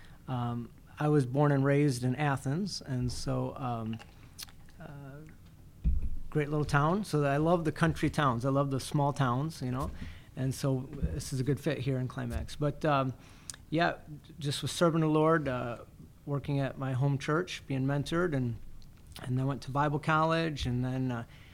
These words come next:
came back, and then we pastored a church in Fulton for six years, and, uh, and then we, uh, moved to Florida for two years and, uh, came back here to Michigan to be with family again. Didn't really wanna come back from Florida 'cause it's so nice there,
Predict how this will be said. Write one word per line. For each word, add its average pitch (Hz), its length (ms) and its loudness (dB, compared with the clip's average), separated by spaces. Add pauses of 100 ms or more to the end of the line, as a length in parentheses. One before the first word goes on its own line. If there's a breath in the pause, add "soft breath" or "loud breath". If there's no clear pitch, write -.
(140 soft breath)
came 123 220 -6
back, 160 360 2
and 131 80 0
then 135 140 0
we 131 80 -2
pastored 139 460 -2
a 123 40 -8
church 139 380 -4
in 127 60 -2
Fulton 165 340 0
for 147 160 -4
six - 320 -6
years, 156 440 -2 (540 loud breath)
and, 135 340 0
uh, 127 240 -4 (220)
and 139 120 -4
then 135 160 -2
we, 131 220 0
uh, 123 220 -4 (260)
moved 147 200 2
to 143 60 0
Florida 185 500 4
for 147 120 -6
two - 180 2
years 170 460 2
and, 139 320 0
uh, 135 140 2
came 165 280 0
back 151 260 0
here 147 260 2
to 151 160 -2
Michigan 147 440 -2
to - 120 -12
be 127 320 -2
with 139 140 -6
family 127 400 -2
again. 120 340 -6 (640 soft breath)
Didn't 143 380 -4
really 139 160 0
wanna 139 200 0
come 151 200 0
back 147 280 2
from 151 160 -2
Florida 147 320 0
'cause 131 160 -4
it's 117 100 -8
so - 120 0
nice 127 280 2
there, 143 260 2